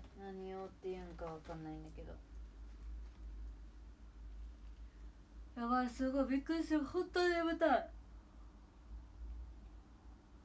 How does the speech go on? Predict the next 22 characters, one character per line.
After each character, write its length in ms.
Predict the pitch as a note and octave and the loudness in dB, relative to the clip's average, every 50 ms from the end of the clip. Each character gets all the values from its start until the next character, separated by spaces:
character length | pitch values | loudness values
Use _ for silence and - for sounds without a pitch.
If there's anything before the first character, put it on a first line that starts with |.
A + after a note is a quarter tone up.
| - G4 | 6 10
あ、 220 | G4+ G#4+ G#4+ F4+ | 12 12 12 12
や 140 | D4+ D#4 E4+ | 12 12 12
ば 180 | G4+ A4+ F4+ D#4 | 12 12 12 12
い、 160 | C#4+ C#4+ D4+ E4 | 12 12 12 12
マ 40 | D#4+ | 12
ジ 60 | D4+ | 12
で 80 | C#4+ C4 | 12 12
あ 120 | B3+ C4+ | 12 12
く 80 | C#4 G4 | 12 8
び 140 | G4 D4+ | 6 8
た 80 | A#3 B3+ | 6 8
ま 100 | B3 C4 | 8 8
ら 100 | C4 C#4+ | 8 8
ん 40 | D4+ | 6
の 80 | D4+ | 6
だ 80 | C#4 C4 | 6 6
け 60 | A3 | 4
ど。 40 | A3 | 2
シ 120 | - - | 2 4
ョ 40 | F4+ | 6
ー 20 | |
ル 60 | G4 | 8